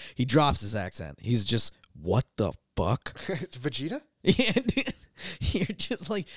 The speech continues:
Speaker 1: still kneeling. Like, head is now, like, mi-, it's from, like, mouth down, and up is just mist and into the fucking, a little bit of paint on the ceiling. They're just, damn.
Speaker 2: Yeah.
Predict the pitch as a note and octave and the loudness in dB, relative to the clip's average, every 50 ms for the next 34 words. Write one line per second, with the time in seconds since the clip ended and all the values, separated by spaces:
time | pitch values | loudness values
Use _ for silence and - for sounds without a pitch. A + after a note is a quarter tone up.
0 | - - - - - - D3+ D3+ D#3 D3+ C3+ A#2+ A#2 A#2 A#2 B2 B2+ C#3+ D3 D#3 | -8 -6 -4 -4 -2 0 0 0 0 -2 -4 -6 -8 -8 -6 -4 -4 -6 -6 -8
1 | A#2 F#2+ C3+ C#3+ - G3+ - - B2+ - - - - D3 B2+ C3 C3 D3+ D#3 - | -8 0 0 0 0 0 -6 -6 -12 -12 -10 -2 -2 0 0 0 0 -2 -4 -4
2 | - B2+ - - C3+ C#3 C3+ B2+ B2 G2 A2+ A#2 A2 A2 A2+ A#2+ - - A2+ G2+ | -4 -8 -6 -6 -4 -4 -4 -6 -6 -8 -10 -12 -8 -4 -4 -4 -2 -4 -4 -6
3 | - - - - C3 B2 A#2 G#2+ - - - - A2+ G#2+ G#2+ G2+ - - - - | -6 -8 -6 -4 -4 -4 -4 -6 -10 -14 -12 -8 -6 -4 -4 -6 -8 -12 -20 -20
4 | - - - A#2 A#2 A#2 A2+ A2+ A#2+ - - G2 - A#2 G#2 F#2+ G2+ A2 A2+ A#2+ | -20 -14 -10 -4 -2 -2 0 -2 -2 -8 -12 -6 -4 -4 -2 -2 -4 -4 -4 -6
5 | A#2+ - - G#2+ G#2+ - _ - G#2 A#2 A#2 - B2+ B2 C3 - - - A#2 G2 | -6 -4 -4 -4 -4 -6 _ -4 -2 -2 -2 -6 -6 -6 -6 -6 -8 -8 -10 -10
6 | F#2 G2 F#2 F#2 F2 E2+ E2+ F#2+ F#2+ - - - - - G#2+ G#2 A#2+ - - G2+ | -12 -14 -16 -14 -10 -8 -6 -6 -4 -4 -4 -4 -4 -8 -10 -12 -10 -8 -8 -6
7 | G#2 G2 F2 F#2+ G2+ - - - G#2+ A2 A#2+ - - G#2 G2+ G2+ F#2+ - - - | -6 -6 -6 -6 -8 -8 -8 -6 -6 -4 -4 -4 -6 -8 -8 -8 -12 -14 -18 -20
8 | - - - - A#2 C#3+ C#3 A#2+ C3 G#2 - - - A2+ A2+ A2+ B2+ A#2 G#2+ G#2 | -20 -18 -8 -2 0 0 0 0 -4 0 0 0 2 2 0 0 0 -2 -2 -2
9 | - - G2+ G2 G2+ G#2+ A2+ A#2+ A#2 C3 _ - - - - A2 A2 G#2+ G#2 - | -4 -4 -6 -6 -8 -8 -8 -8 -8 -10 _ -20 -20 -12 -10 -8 -6 -6 -8 -8
10 | _ _ _ _ _ _ _ _ _ _ _ _ _ - - F#2 G2 G#2+ F#2+ - | _ _ _ _ _ _ _ _ _ _ _ _ _ -10 -6 -6 -4 -4 -6 -6
11 | - - - _ _ _ _ _ _ _ _ _ _ _ - C#3 C3+ D3+ D3 A#2 | -10 -16 -20 _ _ _ _ _ _ _ _ _ _ _ -12 -8 -6 -6 -6 -6